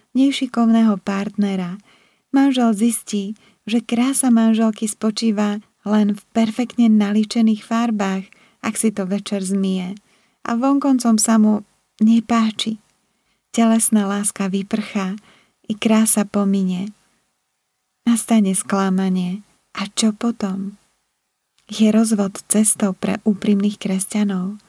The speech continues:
Ja som presvedčená, že Boh nenávidí rozvod. Ak by som mohla poradiť dnešným mladým ľuďom,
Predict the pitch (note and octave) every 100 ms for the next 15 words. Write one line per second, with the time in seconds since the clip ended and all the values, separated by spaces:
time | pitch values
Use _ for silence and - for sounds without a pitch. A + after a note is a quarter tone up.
0 | _ _ _ _ _ _ _ _ _ _
1 | _ _ _ _ - G#3+ A3 - F#3+ F#3
2 | F#3+ F#3 F#3+ F#3 F#3+ F3+ F#3 F#3+ G#3 _
3 | _ _ _ _ _ _ _ _ - F#3+
4 | - - G3+ F#3 - G3+ G#3 G3 F#3+ F3+
5 | F#3 F#3 F#3 F3+ E3+ F#3+ F3+ - - _
6 | _ _ _ _ _ _ _ _ - _
7 | - B3 D4 - D4+ C4+ D4 B3 - A#3
8 | A#3 G#3+ G3+ G3+ A3 A3 - G3 F#3 G3
9 | G3+ G3+ F#3+ G3 F#3 F#3+ F#3 G3+